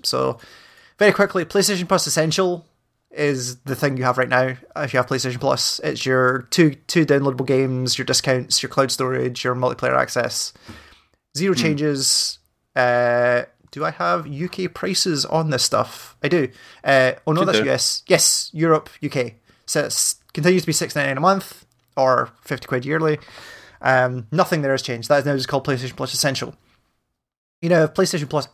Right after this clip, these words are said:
Speaker 1: Extra, which is ten ninety-nine a month or eighty-three ninety-nine a year. Uh, so U K
Speaker 2: Mm.
Speaker 1: money. Um, which is all of the Essential tier plus, and I'm gonna read from the PlayStation blog article here,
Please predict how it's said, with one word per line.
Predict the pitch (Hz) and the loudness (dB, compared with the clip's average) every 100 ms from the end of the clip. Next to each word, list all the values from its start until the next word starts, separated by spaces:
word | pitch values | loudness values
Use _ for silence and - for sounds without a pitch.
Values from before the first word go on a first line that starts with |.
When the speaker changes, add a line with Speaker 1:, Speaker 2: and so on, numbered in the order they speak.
| 180 | 0
Speaker 1:
Extra, | 220 - 156 185 - _ _ _ _ _ | 0 2 2 2 -6 _ _ _ _ _
which | 135 - | -8 -4
is | 139 127 - - | -2 -2 -4 -8
ten | - 185 | 0 2
ninety-nine | 185 160 143 135 | 4 2 0 0
a | |
month | 131 135 - - - | 0 0 -2 -14 0
or | 139 127 | 2 2
eighty-three | 135 143 131 135 143 135 131 | -2 -6 -6 -4 -2 -2 -2
ninety-nine | 127 120 123 123 | -4 -4 -2 -2
a | 123 | -2
year. | 123 135 151 _ _ _ _ - | -2 -4 -4 _ _ _ _ -4
Uh, | 131 120 123 | 0 2 0
so | 135 117 | -2 -2
U | |
K | 131 135 | 2 4
Speaker 2:
Mm. | 123 | 4
Speaker 1:
money. | 120 131 _ - - - _ - | 2 -4 _ -20 -20 -20 _ 0
Um, | 135 135 131 131 131 | 4 4 4 2 -2
which | 131 135 | -6 -2
is | 156 | 2
all | 180 180 | 4 2
of | |
the | 156 | 0
Essential | 165 160 143 | -2 -6 -6
tier | 139 131 | -4 -4
plus, | - - 180 160 - - - - | -4 0 0 2 0 0 -2 -4
and | |
I'm | 139 | -4
gonna | 143 143 | -2 -2
read | 160 | -2
from | - 151 | -2 -4
the | 135 131 | -2 -4
PlayStation | 120 - 143 135 135 | -6 -4 -4 -4 -2
blog | 131 127 | 0 2
article | 135 131 131 | 2 0 -6
here, | 127 123 | -4 -6